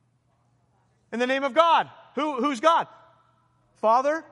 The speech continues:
Son, and Holy Spirit. Again, talking about God. In Second Corinthians thirteen fourteen, it says, "May the grace of the Lord Jesus Christ and the love of God and the fellowship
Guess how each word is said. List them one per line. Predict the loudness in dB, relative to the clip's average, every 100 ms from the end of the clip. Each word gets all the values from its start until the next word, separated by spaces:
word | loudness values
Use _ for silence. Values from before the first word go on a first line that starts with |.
| _
Son, | -10 -4 -2 -2
and | -2 -4 -10 _ _
Holy | -4 -4 -4
Spirit. | -8 -6 -4 -6 -10
Again, | -8 -6
talking | -2 -2 -2
about | -2 -2 0
God. | -2 -2 -6 _ _ _ _
In | -10
Second | -6 -6
Corinthians | -4 -6 -6 -6
thirteen | -6 -6 -10
fourteen, | -6 -4 -6 -8 -12
it | -10
says, | -10 -8
"May | -8
the | -8
grace | -6 -4 -4 -8 -18 -20 -20 -12 -4
of | -2
the |
Lord | 0 2 0
Jesus | -4 -10 -12
Christ | -4 -2 0 -2 -12 -8
and | -4
the |
love | -2 0 0 -2
of | -4 -4
God | 0 2 2 -2
and | -6
the | -8
fellowship | -4 -2 -2 -4 -6